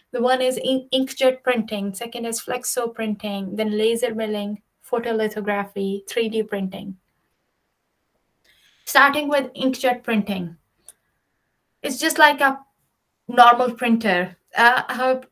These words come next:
maybe in old age, uh, of, of printers, maybe you have seen that the old printers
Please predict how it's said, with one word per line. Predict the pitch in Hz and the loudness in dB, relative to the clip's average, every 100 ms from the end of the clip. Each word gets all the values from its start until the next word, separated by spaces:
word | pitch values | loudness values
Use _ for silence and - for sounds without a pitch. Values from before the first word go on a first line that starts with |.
| 208 220 | -8 -6
maybe | 254 285 294 302 302 285 | -2 -2 -2 -6 -6 -2
in | 262 | 2
old | 254 262 285 | 8 8 8
age, | 277 277 277 262 - - | -4 -6 -6 -8 -8 -2
uh, | 240 - | 0 0
of, | 247 240 220 | -4 -4 -4
of | 233 - | -6 -2
printers, | 262 262 254 208 226 226 - | 2 2 2 0 0 -4 -10
maybe | 240 233 | -6 -6
you | 233 233 | -6 -4
have | 240 233 | -4 -4
seen | 262 240 233 | -6 -6 -2
that | 220 214 | -2 -2
the | 214 | -4
old | 233 233 233 233 | 0 2 0 -2
printers | 247 233 247 240 240 | -6 -6 -6 -8 -10